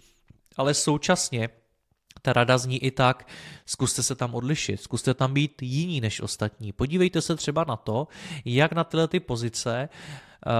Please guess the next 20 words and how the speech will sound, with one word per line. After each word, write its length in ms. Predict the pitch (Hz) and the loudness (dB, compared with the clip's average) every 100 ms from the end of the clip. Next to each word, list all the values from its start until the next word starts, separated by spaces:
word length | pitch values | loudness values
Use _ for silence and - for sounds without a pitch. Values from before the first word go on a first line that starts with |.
| 117 113 | 6 6
hledají 600 | 117 131 135 156 147 139 | 6 6 6 6 6 4
lidi 420 | 127 131 123 120 123 | 2 2 2 0 0
firmy 640 | - 135 127 120 120 120 | 0 2 2 0 -2 0
z 60 | 120 | 0
vašeho 400 | 117 - 117 120 | 0 2 0 2
oboru, 360 | 117 127 110 107 | 4 4 4 0
možná 280 | 110 117 | 0 2
vaše 240 | 117 - 123 | 2 2 0
konkurence 840 | 117 117 135 127 117 - 113 104 | 0 0 2 2 2 0 0 0
nebo 180 | 101 98 | 0 0
podobné 460 | - 135 139 135 | 4 6 4 0
firmy, 380 | - 120 110 110 | -2 0 0 -2
pro 120 | - | -6
který 240 | - 110 107 | -4 -2 0
budou 220 | - 110 | 2 2
pracovat 400 | - 107 120 113 | 2 0 0 0
stejný 440 | - 123 123 123 | 0 -2 -2 -2
lidi 320 | 117 110 110 107 - 147 127 - | -2 0 -2 -4 -12 -14 -8 -6
a 80 | |
podobně. 520 | 113 113 117 110 98 | 2 4 4 2 -6